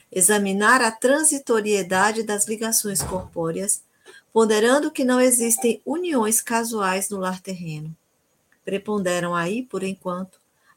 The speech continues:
as provas salvadoras ou regenerativas. Ninguém despreze, portanto, esse campo sagrado de serviço, por mais se sinta acabrunhado na incompreensão. Constituiria falta grave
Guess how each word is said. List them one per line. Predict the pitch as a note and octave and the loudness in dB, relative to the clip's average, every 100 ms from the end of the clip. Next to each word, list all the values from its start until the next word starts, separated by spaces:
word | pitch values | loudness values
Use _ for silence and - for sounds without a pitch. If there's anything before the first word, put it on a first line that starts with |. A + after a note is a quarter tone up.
| - | 0
as | F3+ | 0
provas | - A3+ B3+ C4+ B3+ B3 | 2 4 4 4 4 6
salvadoras | - C4 D#4 D#4+ D4 A3 G3 G3+ G3+ G#3 - | 6 4 0 -4 -4 0 0 0 2 0 0
ou | G#3+ | -4
regenerativas. | F#3+ G3+ G#3 G3+ F#3+ F#3 F#3+ - - E3 D#3+ E3 E3 - _ _ _ _ _ _ - | -4 -2 -2 -4 -6 -8 -10 -8 -8 -8 -10 -4 -4 -4 _ _ _ _ _ _ -8
Ninguém | G3+ G3+ D4 G4 | -4 -2 -2 0
despreze, | - - G#3+ F#3+ F#3 G3 | 0 0 2 2 0 -4
portanto, | - - - F#3 F#3+ G#3 - - | -12 -18 -6 -4 -4 -8 -16 -2
esse | F#3+ G3+ | 0 0
campo | - F#3 E3+ | -2 -8 -6
sagrado | F3 - D#3+ D3+ E3 F#3 A3+ A3 | -4 -2 -2 -4 2 4 2 0
de | G3+ | -4
serviço, | G3+ G3 F3 E3 F3+ G3 - - _ _ _ _ | -2 -2 -6 -10 -6 -4 -6 -8 _ _ _ _
por | G3 | -4
mais | F#3+ F#3+ G#3+ C4 | -2 0 2 4
se | - C4 | 4 6
sinta | - A3+ A3+ A3+ | 4 4 -2 -4
acabrunhado | G#3 G#3 G3+ A3 A3 F#3+ F3 F3 F3+ | -6 -4 -4 -4 -4 -4 -4 -6 -8
na | F#3 | -8
incompreensão. | F3 F3 F3+ - F3 F3 - D3+ D3+ _ _ _ _ _ _ _ _ | -8 -10 -18 -14 -8 0 0 -2 -16 _ _ _ _ _ _ _ _
Constituiria | G#3 G3+ - G#3 G3 F3+ E3+ G#3+ G3 | -2 0 -2 -6 -6 -6 -4 -2 -4
falta | - F#3+ F#3 F#3+ | -4 -6 -4 -8
grave | D#3+ E3 G3 G#3+ F#3+ E3 | -6 -2 2 0 -2 -12